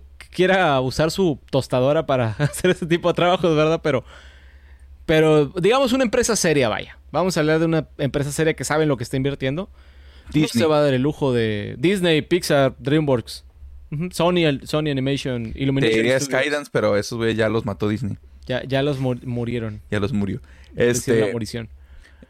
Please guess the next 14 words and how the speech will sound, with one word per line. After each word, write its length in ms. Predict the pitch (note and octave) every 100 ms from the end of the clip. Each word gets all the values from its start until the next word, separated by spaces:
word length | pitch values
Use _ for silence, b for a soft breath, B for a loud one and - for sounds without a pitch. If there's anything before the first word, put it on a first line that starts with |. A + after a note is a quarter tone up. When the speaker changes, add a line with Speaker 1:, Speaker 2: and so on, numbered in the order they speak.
| _
Speaker 2:
mira, 160 | B2+ B2
nos 120 | B2+
están 200 | C3+ C3
preguntando 320 | D#3+ C3 B2+
aquí, 300 | B2+ - A#2+
este, 260 | A#2 - A#2
¿qué 120 | C#3
nos 140 | D3 -
supone 640 | - B2+ C3 A#2+ G2+ - - - - - -
que 120 | -
ya 160 | G#2+ G#2+
los 140 | A2+
canceló 300 | - A#2 G#2+
Intel? 300 | A#2+ C3+ D3+